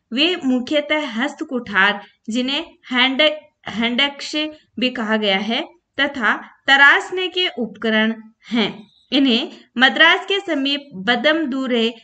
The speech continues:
तथा अतिरपक्कम से प्राप्त किया गया है।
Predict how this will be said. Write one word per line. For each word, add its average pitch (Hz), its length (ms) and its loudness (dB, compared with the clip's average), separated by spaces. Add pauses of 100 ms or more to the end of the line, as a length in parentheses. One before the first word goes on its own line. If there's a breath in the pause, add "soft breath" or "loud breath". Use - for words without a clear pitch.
(180)
तथा 269 580 0
अतिरपक्कम 269 1300 -2
से - 280 -2
प्राप्त 220 540 2
किया 285 220 2
गया 180 200 -2
है। 185 320 -8